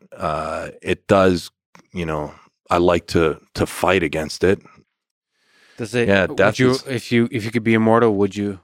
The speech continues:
Speaker 2: would you
Speaker 1: Oh,
Speaker 2: choose to?
Speaker 1: that's my only wish.
Speaker 2: Oh, see, but here's the thing. That's, but the point is to have that wish. It's, uh, it's like the all-you-can-eat buffet at, uh,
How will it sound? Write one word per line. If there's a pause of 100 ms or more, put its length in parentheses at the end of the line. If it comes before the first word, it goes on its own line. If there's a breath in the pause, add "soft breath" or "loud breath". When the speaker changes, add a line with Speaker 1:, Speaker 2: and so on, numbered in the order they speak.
(120)
Speaker 2:
would
you
Speaker 1:
Oh,
Speaker 2:
choose
to?
Speaker 1:
that's
my
only
wish. (720)
Speaker 2:
Oh,
see,
but
here's
the
thing.
That's, (240)
but (180)
the
point
is
to
have
that
wish. (760 soft breath)
It's,
uh,
it's
like
the
all-you-can-eat
buffet
at,
uh,